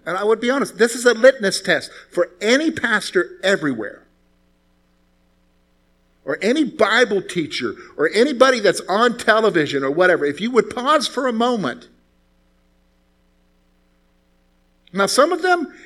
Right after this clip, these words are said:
it, it's pretty obvious that when they're talking about they want a jet, well, you can almost guarantee Jesus doesn't need a jet, right? You can, all right, that was settled. But there are some that are a little bit more complicated than that.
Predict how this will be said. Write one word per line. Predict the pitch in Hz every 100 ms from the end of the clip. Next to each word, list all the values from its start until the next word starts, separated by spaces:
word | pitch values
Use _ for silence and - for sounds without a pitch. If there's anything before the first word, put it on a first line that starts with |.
| -
it, | 247 240
it's | 208
pretty | - 277 269
obvious | 220 277 202 165 -
that | 170
when | 180
they're | 185
talking | 180 202 208 196
about | 185 175
they | 165
want | 165 151
a |
jet, | 135 170 190 254 - -
well, | 139
you | 202
can | 170
almost | 170 202 190
guarantee | 208 196 180 220 196 156 147 -
Jesus | 127 214 262 -
doesn't | 240 214
need | 202 185
a |
jet, | - 170 135 - -
right? | 139 208 - - _ _ _ _ _ _ _ _ _ _ -
You | 180
can, | 170 151 - - - _ -
all | 151
right, | 190 190
that | 175 190
was | 190 -
settled. | - 185 160 -
But | 214 - - - -
there | 156 247
are |
some | 269 - 302 285
that |
are | 233
a | 196
little | 220 285 339 349 330
bit | 202 247 247
more | 190 196
complicated | 196 269 311 - 202 - 175 131 120
than | 127 120
that. | 120 110 95 -